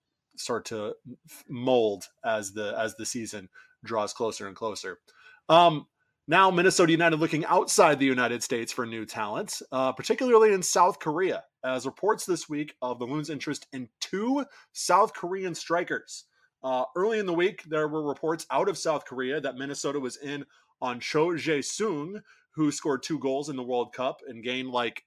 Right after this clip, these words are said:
a million Instagram followers during the World Cup as well. Um, I don't know if you guys heard this story during the World Cup, but he was the one that, um, you know, people saw him, uh, I don't know, just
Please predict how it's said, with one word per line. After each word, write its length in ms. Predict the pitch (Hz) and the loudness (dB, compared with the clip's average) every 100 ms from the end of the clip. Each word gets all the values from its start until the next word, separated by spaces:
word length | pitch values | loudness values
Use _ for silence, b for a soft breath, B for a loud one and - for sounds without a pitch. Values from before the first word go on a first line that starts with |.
| - | -10
a 80 | 120 | -6
million 400 | 123 143 135 123 | 0 2 2 0
Instagram 520 | 135 - 123 117 110 | -4 -4 -2 -2 -2
followers 640 | 120 110 104 110 147 - 254 | 0 0 0 -4 -6 -12 -16
during 280 | 123 120 113 | -6 -6 -4
the 80 | 113 | -6
World 240 | 110 113 | -4 -4
Cup 160 | - 120 | -4 -8
as 100 | 104 | -8
well. 440 | 101 117 110 95 - b b b | -4 -2 0 -2 -8 b b b
Um, 420 | 123 123 120 113 120 | -2 0 0 -4 -6
I 80 | 139 | -4
don't 80 | 147 | 2
know 200 | 147 139 | 4 4
if 100 | 143 | 2
you 80 | |
guys 200 | 135 123 | -2 -2
heard 220 | 123 147 123 | -2 -4 -4
this 160 | 120 | -6
story 640 | - 143 139 127 120 117 117 | -2 -2 0 0 -2 -6 -8
during 260 | 113 151 160 | -2 0 0
the 80 | 131 | -2
World 300 | 131 117 - | 0 -2 0
Cup, 280 | 147 127 - | 0 0 -2
but 120 | 117 | -8
he 160 | 160 | -4
was 220 | 185 185 147 | -4 -4 -4
the 100 | 151 | -6
one 540 | 147 170 143 117 117 _ b b b | 2 2 2 -2 -8 _ b b b
that, 360 | 117 135 127 127 _ _ | -2 2 2 0 _ _
um, 480 | 131 123 120 113 110 _ _ _ | 0 2 2 0 -4 _ _ _
you 100 | 120 | -14
know, 100 | 135 | -10
people 420 | 117 151 147 135 117 | -8 -6 -2 -2 -2
saw 360 | - 151 147 | -2 0 0
him, 400 | 139 139 135 131 - | -2 -4 -6 -10 -14
uh, 300 | 139 117 117 | -8 -6 -4
I 100 | 123 | -6
don't 100 | 123 | -8
know, 280 | 117 113 107 202 | -8 -8 -10 -18
just 300 | - - - | -18 -16 -18